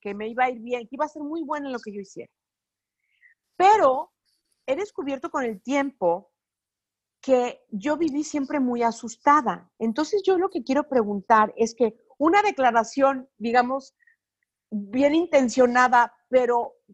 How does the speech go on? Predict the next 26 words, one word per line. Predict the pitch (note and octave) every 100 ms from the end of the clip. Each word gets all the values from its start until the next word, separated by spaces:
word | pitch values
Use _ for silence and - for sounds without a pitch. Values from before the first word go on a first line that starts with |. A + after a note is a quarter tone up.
| _
respaldada | G#3+ A#3+ A#3+ - B3 A#3+ C4+ C#4 C#4+ C#4+ -
o | A3+ A#3+
impulsada | A#3 A3 A#3+ A#3+ G#3 C#4 C4 C4+
o | C4
a-, | A#3 - _
empujada | G#3 G3+ - G#3 B3 B3+ B3+
por | A#3+
el | G#3
miedo, | G#3+ A#3 A#3+ A3+ G#3+ A#3 _ _ _ _
por, | G#3+ G#3 -
por, | G#3+ G3+
por | - G3
justamente | G3+ B3+ A#3+ B3+ B3 A#3 B3+
este | A#3 A3+ A#3
sentimiento | A3+ G#3+ A3 A3 G#3+ A#3
de | G#3+ G3+ F#3 - - _ G3 -
necesito | G#3+ G3+ A#3 B3+ A3+ C4+
saber | C4 - A3 A#3+ A#3
que | A#3 A3
yo | A#3
voy | B3+ B3
a | A#3+ A3+ -
hacer | F#3 A#3
una | A3
diferencia | G#3+ A3 A3+ G#3+ A3+
de, | A3